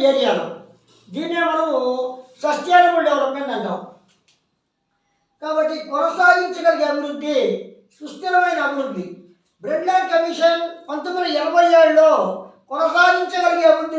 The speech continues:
అని చెప్పారు. అంటే అభివృద్ధి అనేది మానవునికి, మానవునికి జరిగిన శ్రేయస్సు అనేది కంటిన్యూషన్‌గా, స్థిరంగా భవిష్యత్తు తరాల వారికి కూడా లభిస్తే దాన్ని కొనసాగించగలిగే అభివృద్ధి,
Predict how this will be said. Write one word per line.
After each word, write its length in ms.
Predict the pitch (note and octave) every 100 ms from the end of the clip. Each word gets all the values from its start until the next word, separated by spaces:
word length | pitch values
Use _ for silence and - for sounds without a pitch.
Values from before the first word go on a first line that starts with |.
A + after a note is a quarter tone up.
| D#4+
అని 140 | D#4
చెప్పారు. 400 | C#4 C#4 B3 - - - - _ _ -
అంటే 300 | D#4 E4 E4 B3+ - - - - - C4
అభివృద్ధి 420 | F#4 F#4 F4 F4
అనేది 360 | E4+ D#4+ E4+ E4 A#3 - - - G3
మానవునికి, 640 | B3 E4 F4+ F4+ E4 E4 E4+ D4+ - B3
మానవునికి 480 | D4+ E4+ F4 F4 E4+
జరిగిన 240 | E4 E4 D4
శ్రేయస్సు 460 | C4 D#4+ F4 E4+ E4
అనేది 360 | D#4 D#4 D#4+ D#4+ A#3 G3 - - _ B3
కంటిన్యూషన్‌గా, 920 | C4+ E4+ F4 F4+ F4 D#4+ D#4 D#4 E4 D#4+
స్థిరంగా 560 | D4+ D#4 E4+ D#4+ D#4 D4+ G#3+ - - -
భవిష్యత్తు 560 | A3 F#4 - F#4 F#4 F#4 F#4
తరాల 280 | D4 E4 E4 E4
వారికి 220 | E4 D#4
కూడా 160 | D#4 D#4 D4
లభిస్తే 460 | C#4+ C#4 C#4+ D4 C4+ - - - -
దాన్ని 200 | C#4+ C#4+ C4
కొనసాగించగలిగే 840 | C#4 C#4 D#4+ D#4 D#4 D4 D4 C4+ C4
అభివృద్ధి, 440 | B3 B3+ G#3 B3+